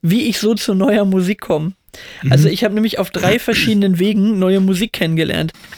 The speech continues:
Speaker 1: Einmal durch ein Reel, einmal,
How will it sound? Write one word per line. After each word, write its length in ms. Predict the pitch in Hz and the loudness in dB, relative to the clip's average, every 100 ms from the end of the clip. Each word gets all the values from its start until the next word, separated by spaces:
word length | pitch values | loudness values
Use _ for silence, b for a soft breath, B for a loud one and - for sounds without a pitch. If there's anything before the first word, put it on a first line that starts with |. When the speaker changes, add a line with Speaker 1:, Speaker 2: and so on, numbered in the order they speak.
| B | B
Speaker 1:
Einmal 500 | 175 220 226 208 262 | -2 0 0 0 0
durch 260 | - 185 180 | 0 0 2
ein 100 | 160 | 0
Reel, 380 | 160 185 254 392 466 _ _ _ - B B B B _ | 2 2 2 2 0 _ _ _ -20 B B B B _
einmal, 640 | 185 214 233 214 226 254 | -2 0 0 2 2 0